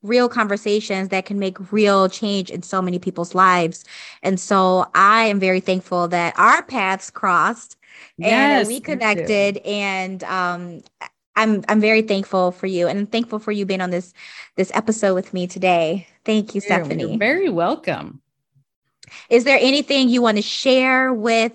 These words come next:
Speaker 1: the listeners before we say goodbye?
Speaker 2: Hmm.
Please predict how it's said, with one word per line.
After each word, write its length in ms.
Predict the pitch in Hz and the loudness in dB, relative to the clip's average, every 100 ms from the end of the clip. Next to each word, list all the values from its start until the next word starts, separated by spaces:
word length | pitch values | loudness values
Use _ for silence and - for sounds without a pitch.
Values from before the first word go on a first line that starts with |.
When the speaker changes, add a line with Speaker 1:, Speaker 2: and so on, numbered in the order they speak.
| _ _ _ _ _ - | _ _ _ _ _ -4
Speaker 1:
the 80 | |
listeners 560 | 240 240 - 240 226 226 | -2 -2 -2 -2 -2 -4
before 420 | 214 220 220 208 | -8 -6 -4 -2
we 680 | 202 214 214 208 202 196 214 _ | -4 -4 -4 -4 -2 -4 -6 _
say 240 | - 226 | -6 -4
goodbye? 400 | 202 196 175 214 254 - _ _ _ _ _ _ | -2 -4 -4 -6 -10 -16 _ _ _ _ _ _
Speaker 2:
Hmm. 720 | 254 269 233 175 160 156 151 | 0 0 0 -4 -4 -6 -8